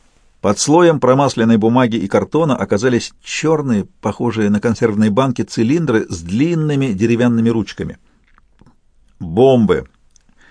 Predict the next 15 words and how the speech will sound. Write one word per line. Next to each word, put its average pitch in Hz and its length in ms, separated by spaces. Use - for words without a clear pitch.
пояснил 95 380
Антони, — 87 340
«новейшие, 104 600
германское 104 540
изобретение, 98 720
капсюльные». 76 580
Он 113 180
открыл 139 360
саквояж, 117 720
извлек 110 420
оттуда 110 420
одну 104 220
из 101 260
деревянных 107 560
коробок 101 520